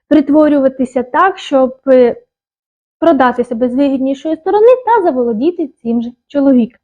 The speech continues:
Повертаємося до чоловічо-жіночих стосунків. І тоді,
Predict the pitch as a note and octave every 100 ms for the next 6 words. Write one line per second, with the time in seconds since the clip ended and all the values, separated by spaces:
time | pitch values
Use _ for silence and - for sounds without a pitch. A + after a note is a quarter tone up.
0 | _ F#4 G4+ - C#4 C#4 C#4 C4 C4 A3+
1 | A3+ A#3+ C4 A#3+ A3 A3+ B3 _ B3+ A3+
2 | - - _ _ _ - - _ - A4
3 | A#4 C#4+ B3+ B3